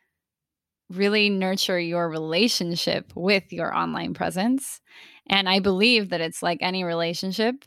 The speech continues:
and that it's, and it's a sandy one, <laughs> and you must draw the lines in the sand if you're going to feel safe and comfortable and like you can flourish.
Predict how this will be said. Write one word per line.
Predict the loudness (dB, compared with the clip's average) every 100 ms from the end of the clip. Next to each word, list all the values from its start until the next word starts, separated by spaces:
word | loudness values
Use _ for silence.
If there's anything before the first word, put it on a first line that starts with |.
| -6
and | -4 2
that | 4 2 0 _ _ _ _ _ _ -20 _ _ _ _ _ -2
it's, | -2 -2 -12 -2
and | 0 0
it's | -2 -2
a |
sandy | 0 2 2 2 2
one, | 4 6 6 2
<laughs> | 4
and | 4 8 8
you | 8
must | 6 4 0 0
draw | 6 6 6
the |
lines | 2 4 4 2 -2
in | -4
the | -6
sand | -2 0 2 0 -2
if | -4
you're | -4
going | -2 -2 -2
to | -6
feel | -4 -4
safe | -2 -4 -4 -6
and | -4
comfortable | -4 -4 -2 2
and | 2
like | 0 -4
you | -6
can | -6 -6
flourish. | 0 0 2 -2 -6 -12